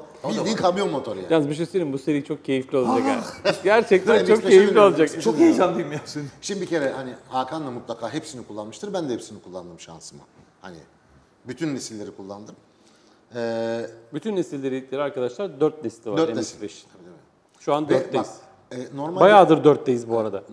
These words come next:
Speaker 2: Normal, tabii canım.
Speaker 1: İki bin on altıdan beri.
Speaker 3: Tabii bayağıdır işte.
Speaker 2: Normalde bitmiş olması
Speaker 3: Evet.
Speaker 2: gerekiyordu. <laughs> Normalde o binek otomobillerin ömrü altı ya da yedi yıldır.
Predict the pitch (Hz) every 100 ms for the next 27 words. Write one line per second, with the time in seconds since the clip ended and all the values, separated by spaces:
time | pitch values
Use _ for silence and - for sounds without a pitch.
0 | 113 113 120 135 143 139 131 113 160 117
1 | - - 98 110 135 180 160 127 120 107
2 | 107 135 _ _ - 95 113 123 95 90
3 | - 107 117 120 135 170 135 151 139 104
4 | - 95 101 92 78 - - _ _ _
5 | 117 180 147 160 185 175 143 127 139 180
6 | 175 135 120 107 113 117 165 156 175 135
7 | - 165 139 127 110 117 85 - -